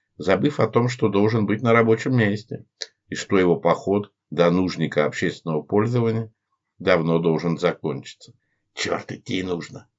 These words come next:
сообразил Борода. Вернувшись с работы,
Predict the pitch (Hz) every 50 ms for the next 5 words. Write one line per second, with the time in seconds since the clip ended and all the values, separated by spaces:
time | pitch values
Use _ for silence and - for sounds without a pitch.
0 | _ _ _ - 76 73 71 67 69 69 67 - 76 73 73 76 78 73 71 71
1 | 69 65 62 62 - _ _ _ _ _ _ _ _ _ _ _ _ _ - 90
2 | 101 131 156 185 196 165 - 156 139 - 139 123 117 117 127 139 143 - 143 -